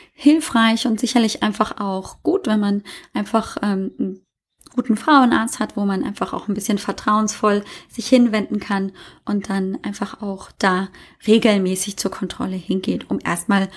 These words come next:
ähm, einschätzen zu können, wie wächst das Ding, wie verhält es sich und so weiter. Natürlich gibt's da auch, ähm, andere Faktoren, die mit reinspielen,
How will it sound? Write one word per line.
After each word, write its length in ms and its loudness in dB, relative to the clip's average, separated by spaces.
ähm, 340 0
einschätzen 560 2
zu 140 -4
können, 440 -2
wie 240 -2
wächst 300 -2
das 240 0
Ding, 540 4
wie 240 0
verhält 460 2
es 160 0
sich 500 -2
und 220 -4
so 80 -14
weiter. 180 -4
Natürlich 480 4
gibt's 220 0
da 140 2
auch, 260 -2
ähm, 380 0
andere 340 4
Faktoren, 540 2
die 80 4
mit 180 0
reinspielen, 680 0